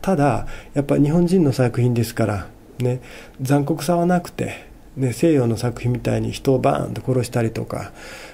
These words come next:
そういう、あるいはあの、無意味な、ね、無意味な殺人するとか、そういう、あれ、処刑されるとかね、そういうものではなくて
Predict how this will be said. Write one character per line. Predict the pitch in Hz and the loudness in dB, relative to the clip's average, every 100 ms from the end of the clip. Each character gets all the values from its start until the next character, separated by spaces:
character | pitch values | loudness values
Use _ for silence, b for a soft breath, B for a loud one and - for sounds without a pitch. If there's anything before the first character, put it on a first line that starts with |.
| - | -18
そ | - 147 | 0 2
う | 147 | 4
い | 147 143 - | 4 4 2
う、 | - - - - - | -2 -14 -20 -20 -4
あ | 139 | 0
る | 127 | 2
い | |
は | 117 113 | 2 0
あ | |
の、 | 110 117 110 139 | -2 -4 -6 0
無 | 147 147 | 4 6
意 | |
味 | 147 | 4
な、 | 120 113 - - - - | 4 0 -4 -12 -18 -2
ね、 | 143 - - - - - - - - | 0 -2 -6 -20 -20 -20 -20 -8 2
無 | 151 | 4
意 | |
味 | 147 | 6
な | 127 117 | 4 2
殺 | 123 113 | 0 0
人 | 123 117 | 0 2
す | 127 | 0
る | 127 | 0
と | 117 104 | -2 -4
か、 | 113 104 - - B B B B - | -6 -8 -14 -20 B B B B -14
そ | - 175 | 0 2
う | |
い | 180 175 170 - | 4 4 2 0
う、 | |
あ | 131 | 0
れ、 | 120 | 2
処 | 131 | 0
刑 | 120 127 | 2 2
さ | 117 127 | 4 2
れ | |
る | 127 123 | 2 0
と | 110 | -2
か | 113 | -2
ね、 | 120 - 135 | -2 -4 -6
そ | - 160 | 0 2
う | |
い | 180 180 | 4 4
う | |
も | 180 185 | 4 4
の | 190 | 4
で | 175 | 2
は | 156 | 0
な | 107 117 | 0 -2
く | - | -4
て | - 113 101 | -2 -2 -2